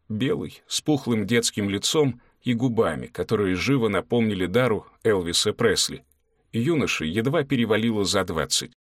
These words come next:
«Доктор Дарвин Минер, а это патрульный Микки Элрой. Мы как раз говорили о тебе, Дар». Юный патрульный покосился на Дарвина. «Вы и вправду доктор?» «Не медицины. Доктор физических наук».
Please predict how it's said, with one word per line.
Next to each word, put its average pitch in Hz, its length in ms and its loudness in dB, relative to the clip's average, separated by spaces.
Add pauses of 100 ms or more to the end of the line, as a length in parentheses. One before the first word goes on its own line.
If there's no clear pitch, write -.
(440)
«Доктор 160 460 2
Дарвин 151 420 2
Минер, 127 340 0 (200)
а - 160 2
это 131 220 0
патрульный 143 540 4
Микки 123 400 2
Элрой. 101 520 2 (180)
Мы 175 140 -2
как 170 160 2
раз 165 200 4
говорили 147 440 2
о 104 100 4
тебе, 107 260 0
Дар». 113 300 2 (280)
Юный 98 360 0
патрульный 123 480 0
покосился 120 680 0
на 127 140 2
Дарвина. 87 440 0 (440)
«Вы 127 500 0
и 123 100 0
вправду 202 420 0
доктор?» - 400 0 (520)
«Не 110 200 2
медицины. 110 720 -2 (260)
Доктор 95 440 -2
физических 104 800 -2
наук». 107 440 -2